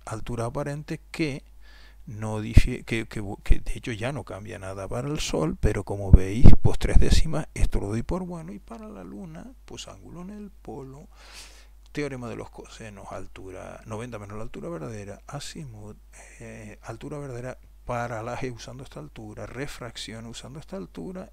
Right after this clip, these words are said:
y me sale primera aproximación para la altura aparente, que, como veis,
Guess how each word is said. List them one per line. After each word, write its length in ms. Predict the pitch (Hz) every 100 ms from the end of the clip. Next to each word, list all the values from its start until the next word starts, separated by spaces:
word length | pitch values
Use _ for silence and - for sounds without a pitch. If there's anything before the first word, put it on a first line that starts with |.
| -
y 160 | 160
me 140 | 156 104
sale 260 | - -
primera 520 | - 107 110 151 170
aproximación 760 | - - - - 98 - 107 104
para 420 | - 104 101 98
la 380 | 98 98 95 95 - - - - -
altura 440 | 104 104 - 127
aparente, 640 | 147 180 180 170 170 - 196 -
que, 400 | - 110 131 247 -
como 800 | - 98 98 95 90 90 90 90
veis, 320 | 92 101 151